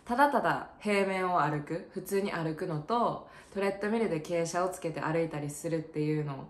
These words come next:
は全然効果が違うなって思ってるので、そのトレッドミルがしたいっていうのが結構ありますね。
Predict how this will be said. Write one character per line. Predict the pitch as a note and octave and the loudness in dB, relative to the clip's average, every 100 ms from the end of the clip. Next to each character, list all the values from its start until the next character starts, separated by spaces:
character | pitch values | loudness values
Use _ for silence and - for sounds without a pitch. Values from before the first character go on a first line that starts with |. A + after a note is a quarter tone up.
| - - - - | -18 -20 -20 -8
は | F3 E3+ | -4 -2
全 | G#3+ A3+ | 0 2
然 | A3+ G#3 | 2 2
効 | A#3 G3 | 2 2
果 | C#3+ | -2
が | C#3 | -4
違 | - E3 D#3 | -4 -2 0
う | D3+ | 0
な | D3 | -2
っ | D3+ | -4
て | - | -4
思 | D3+ | -4
っ | D3 | -4
て | - | -4
る | D3+ | -4
の | C#3 C3+ | -4 -4
で、 | D3+ C#3 - - - - | -4 -4 -6 -16 -20 -20
そ | - F3 | -14 -10
の | E3+ | -8
ト | G#3 | -4
レ | G#3+ | -2
ッ | G#3+ - | -4 -2
ド | A3+ | 0
ミ | B3+ | 2
ル | B3 F#3 E3 - | 2 2 -2 -6
が | - F3+ | -8 -4
し | - | 0
た | A3+ | 2
い | A#3 | 2
っ | |
て | A#3 F3 | 0 0
い | |
う | D#3+ | 0
の | D3 | -2
が | D3 | -4
結 | E3 D3+ | -6 -6
構 | - | -6
あ | |
り | C#3+ | -6
ま | C#3 | -6
す | D3 | -8
ね。 | D3+ C#3+ | -8 -10